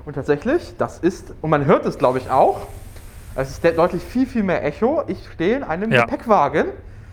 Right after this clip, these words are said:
Speaker 2: Krass.
Speaker 1: Auch das erste Mal tatsächlich.
Speaker 2: Ja,
Speaker 1: Äh,
Speaker 2: schön große Tür,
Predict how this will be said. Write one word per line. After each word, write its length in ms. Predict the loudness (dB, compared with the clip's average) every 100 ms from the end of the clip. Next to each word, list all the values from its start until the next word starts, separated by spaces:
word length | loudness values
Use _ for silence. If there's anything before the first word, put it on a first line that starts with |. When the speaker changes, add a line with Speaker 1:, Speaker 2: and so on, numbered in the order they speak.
| -18 -14
Speaker 2:
Krass. 320 | 0 0 0
Speaker 1:
Auch 40 | -12 -4
das 200 | -2 -2
erste 320 | 2 2 2 -2
Mal 220 | 4 2
tatsächlich. 680 | 2 -4 2 0 2 2 2 0 -14 -20 -20 -20 -20 -20 -6 4
Speaker 2:
Ja, 180 | 6 8
Speaker 1:
Äh, 40 |
Speaker 2:
schön 220 | 6 4
große 240 | 2 -2 -4
Tür, 340 | 0 2 2